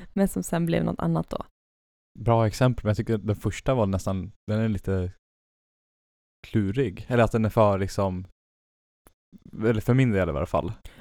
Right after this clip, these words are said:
Speaker 1: Ja, men det var för den här boken Andlig frigörelse.
Speaker 2: Ja, för
Speaker 1: Ehm, så, så det här är inte mitt färdiga,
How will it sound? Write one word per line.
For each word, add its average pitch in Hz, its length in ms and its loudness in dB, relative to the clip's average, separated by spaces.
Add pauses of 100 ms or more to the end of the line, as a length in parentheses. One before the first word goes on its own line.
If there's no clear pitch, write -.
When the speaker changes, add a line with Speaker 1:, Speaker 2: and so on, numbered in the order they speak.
Speaker 1:
Ja, 220 60 4
men 226 180 10
det 233 120 10
var 202 100 8
för - 140 -2
den 180 40 4
här 180 80 6
boken 180 340 2
Andlig 170 320 4
frigörelse. 170 420 6
Speaker 2:
Ja, 110 240 6 (360)
för 101 240 -2
Speaker 1:
Ehm, 170 560 0
så, - 280 -8
så - 140 -4
det 202 80 6
här 196 200 8
är 202 40 6
inte 185 160 2
mitt 170 200 2
färdiga, 175 800 2